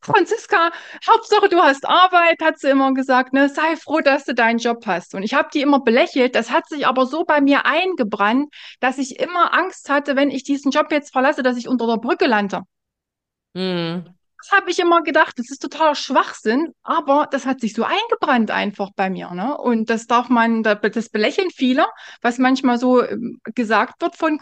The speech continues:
Speaker 1: äh, von Familie und Co. Aber das brennt sich bei dir ein. Und deswegen bist du jetzt zum Beispiel eben auch gerade in den Job, wo du drin steckst einfach, ne? Weil viele machen ihren Job eben auch, weil irgendwann mal gesagt wird,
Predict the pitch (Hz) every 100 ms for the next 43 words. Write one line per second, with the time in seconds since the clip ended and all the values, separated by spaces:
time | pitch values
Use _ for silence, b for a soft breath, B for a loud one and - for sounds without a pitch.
0 | - - 254 254 247 247 262 254 254 240
1 | 254 269 240 254 - 269 269 - B B
2 | B B 247 226 214 - 226 220 202 196
3 | 202 180 180 - 359 214 196 226 233 277
4 | 277 262 247 247 240 226 233 247 214 202
5 | - 233 208 220 208 208 - 202 196 202
6 | 196 190 202 240 277 - 294 196 - -
7 | - - 185 190 180 190 240 185 185 -
8 | 226 233 233 262 - 254 254 254 247 254
9 | - 240 269 220 185 202 - 196 196 202
10 | 214 202 190 190 208 240